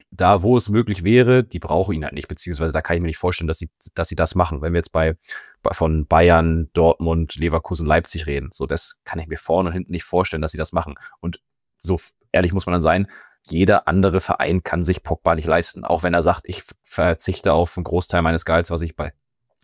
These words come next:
bei Juve bekommen hab, ja, dann sind wir halt immer noch bei drei, vier Millionen. Das kann auch kein anderer Bundesligist zahlen. Also,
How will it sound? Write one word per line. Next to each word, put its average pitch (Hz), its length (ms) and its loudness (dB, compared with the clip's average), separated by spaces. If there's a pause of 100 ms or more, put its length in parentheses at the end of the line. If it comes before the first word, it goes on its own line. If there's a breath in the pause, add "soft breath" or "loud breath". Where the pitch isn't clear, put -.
(140)
bei 87 200 -4
Juve 104 260 4
bekommen 82 340 0
hab, 98 160 2 (220 loud breath)
ja, - 120 0
dann 87 120 2
sind 87 160 -2
wir 101 40 6
halt 87 100 2
immer 87 140 0
noch 85 140 0
bei 80 180 2
drei, 78 280 -2
vier 95 180 -4
Millionen. 78 280 -4
Das 76 120 -6
kann 87 120 -4
auch 80 140 0
kein 80 140 -2
anderer 73 240 -2
Bundesligist 76 500 -8
zahlen. 71 220 -2
Also, 78 280 -2